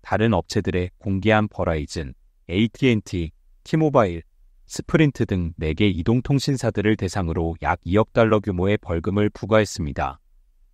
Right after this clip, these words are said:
버라이즌은 사천육백구십만 달러,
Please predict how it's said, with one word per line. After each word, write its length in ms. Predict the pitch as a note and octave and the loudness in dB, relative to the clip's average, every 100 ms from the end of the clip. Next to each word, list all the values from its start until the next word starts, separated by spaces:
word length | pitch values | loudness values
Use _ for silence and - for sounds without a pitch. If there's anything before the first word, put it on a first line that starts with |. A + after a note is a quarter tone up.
| - _ | -20 _
버라이즌은 760 | - A#2 B2 A#2 A2 A2+ G#2+ - | 2 6 6 4 0 -2 -2 -4
사천육백구십만 1200 | - D3+ - D#3 F#2+ - C3 - A2 C#3 B2 G2+ | -4 -2 2 2 0 0 0 0 -4 0 2 2
달러, 460 | F#2 D2+ C#2+ C#2 | 0 -6 -6 -8